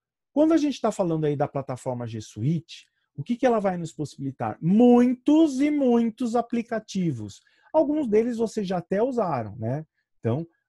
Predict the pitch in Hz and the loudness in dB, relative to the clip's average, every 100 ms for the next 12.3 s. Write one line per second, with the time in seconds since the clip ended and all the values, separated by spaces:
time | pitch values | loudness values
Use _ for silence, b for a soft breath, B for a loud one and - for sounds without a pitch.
0 | _ 113 127 147 151 170 175 190 214 - | _ -2 -2 -2 -6 -6 -6 -8 -8 -8
1 | 123 101 107 120 220 285 320 269 208 175 | -10 -10 -10 -6 0 4 4 4 -4 -4
2 | 160 156 147 151 139 143 127 185 226 165 | -4 -6 -6 -8 -6 -6 -2 0 0 -2
3 | 160 151 139 127 123 - 120 135 - 202 | -2 -2 -2 -4 -4 -6 -8 -8 -6 -6
4 | - 208 254 147 - _ - 277 269 160 | 0 0 0 -4 -10 _ -2 -2 0 -2
5 | 156 190 - 196 233 233 208 220 233 226 | -2 -4 -8 -6 -6 -4 -6 -4 -6 0
6 | 190 220 - _ 196 185 175 139 113 175 | 2 2 0 _ -4 -2 0 -2 -2 -8
7 | 101 107 147 b b b _ 185 226 220 | -6 -6 -8 b b b _ -2 -2 -6
8 | _ - 170 247 247 254 247 - 120 110 | _ -4 -2 0 -2 -4 -6 -4 -6 -6
9 | _ 190 220 226 226 208 196 156 139 107 | _ -6 -4 -4 -6 -10 -10 -4 -4 -4
10 | _ _ _ _ 113 156 185 156 135 120 | _ _ _ _ -2 0 0 -6 -8 -8
11 | 117 117 147 143 123 127 135 - 214 - | -8 -4 -4 -4 -6 -8 -8 -8 -10 -8
12 | 175 143 110 | -6 -4 -6